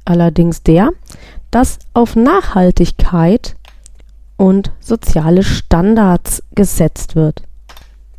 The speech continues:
Wie ein Mineralwasser schmecken soll, ist von den jeweiligen Vorlieben abhängig. Wissenschaftlich gesehen gibt es Wässer, die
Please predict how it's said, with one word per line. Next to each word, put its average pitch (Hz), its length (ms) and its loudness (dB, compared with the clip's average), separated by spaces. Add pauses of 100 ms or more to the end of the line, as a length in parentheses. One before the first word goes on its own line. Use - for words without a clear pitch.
(840)
Wie 262 180 2
ein 269 120 2
Mineralwasser 196 680 4
schmecken 254 480 0
soll, 190 340 2 (160)
ist - 300 0
von 233 220 0
den 240 120 2
jeweiligen 277 600 2
Vorlieben 180 840 0 (320)
abhängig. 180 720 0 (760)
Wissenschaftlich - 840 0
gesehen 175 540 2 (640)
gibt - 200 -4
es 202 200 0
Wässer, 196 320 2
die 175 240 0